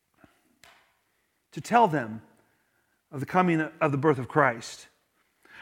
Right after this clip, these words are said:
But there was also another group that was very unexpected that were drawn to Christ, though they would actually come a few years later, after the shepherds had been to the manger. And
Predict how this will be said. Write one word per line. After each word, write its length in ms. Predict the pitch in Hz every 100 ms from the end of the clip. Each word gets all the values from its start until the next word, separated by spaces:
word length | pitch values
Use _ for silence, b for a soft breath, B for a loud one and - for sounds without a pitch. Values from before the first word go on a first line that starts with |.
| B
But 80 |
there 80 | 262
was 120 | 247
also 300 | 269 294 302
another 420 | 254 196 208 262 233
group 220 | 147 143
that 100 | 165
was 120 | 160
very 320 | 185 302 311
unexpected 800 | 240 233 - - 202 180 - 110 127 _ _ _ _ _ _ _ _ _ _ _ _ _ _ _ _ _ _ _ _ _ _ _ _ _ _ _
that 140 | 175 165
were 80 | 170
drawn 720 | 120 147 190 233 226 170 147
to 120 | -
Christ, 720 | - 175 147 123 120 - - - _ _ _ _ _ _ _ -
though 400 | 160 160 151 151
they 120 | 170
would 120 | 156
actually 320 | 170 156 160
come 260 | 139 170 135
a 40 |
few 200 | 127 180
years 320 | 160 123 113
later, 340 | 151 208 120 107 - - b b b b b b b b b
after 320 | 180 180 165
the 80 | 147
shepherds 460 | - 175 - 127 -
had 120 | 127
been 240 | 151 139
to 140 | - 131
the 80 |
manger. 320 | 131 143 127
And 100 | 101